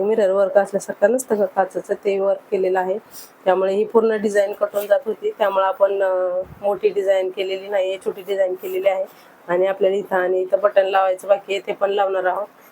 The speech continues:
आणि हे ब्लाऊज actually नऊ वाजता मला द्यायचे आहेत, आता वाजलेले आहेत आठ, तरी मी तुमच्यासोबत व्हिडिओ शूट करत आहे, कारण एकदा का ब्लाऊज केले की नंतर तुम्हाला याच्या डिझाईन बघायला भेटणार नाही. तर इथे बघा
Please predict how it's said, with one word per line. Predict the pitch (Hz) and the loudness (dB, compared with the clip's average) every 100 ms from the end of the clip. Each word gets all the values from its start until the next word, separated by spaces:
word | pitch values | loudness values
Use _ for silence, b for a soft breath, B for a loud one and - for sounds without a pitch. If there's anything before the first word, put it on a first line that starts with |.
| _ 180 | _ -2
आणि | 185 | 0
हे | 190 208 | 2 0
ब्लाऊज | 202 202 202 | 2 2 2
actually | 202 190 - 202 269 - 196 | -2 -2 -2 0 0 -4 -2
नऊ | 196 196 | 0 0
वाजता | 196 - | -2 -2
मला | 196 196 | 0 0
द्यायचे | 196 202 196 | 0 -2 0
आहेत, | 202 202 214 | 0 0 -2
आता | 202 202 208 | -4 -2 0
वाजलेले | 202 196 190 190 | 0 0 -4 -4
आहेत | 202 196 185 | -2 -4 0
आठ, | 185 220 - - B B B - 208 | 0 0 -4 -20 B B B -6 -2
तरी | 196 | 0
मी | 202 196 | 0 -2
तुमच्यासोबत | 208 190 196 202 202 214 | -4 -6 -6 0 2 2
व्हिडिओ | 208 196 196 | 2 0 0
शूट | 220 214 | -2 2
करत | 208 202 202 | 2 2 2
आहे, | 196 | 0
कारण | 190 196 | 0 0
एकदा | 196 202 196 | 0 0 2
का | 202 | 2
ब्लाऊज | 190 202 202 - | 2 0 0 -4
केले | 196 190 | -6 -4
की | 196 | -2
नंतर | 196 185 190 | -2 2 0
तुम्हाला | 190 196 190 | 0 0 0
याच्या | 190 190 | 0 0
डिझाईन | 185 185 185 180 | 0 0 0 2
बघायला | 185 190 170 180 | 0 0 0 -4
भेटणार | 196 - 180 185 | -8 -4 -4 0
नाही. | 170 160 | -2 -2
तर | - - - - - - | -8 -20 -20 -20 -8 -2
इथे | 190 196 | 0 2
बघा | 202 196 | 2 2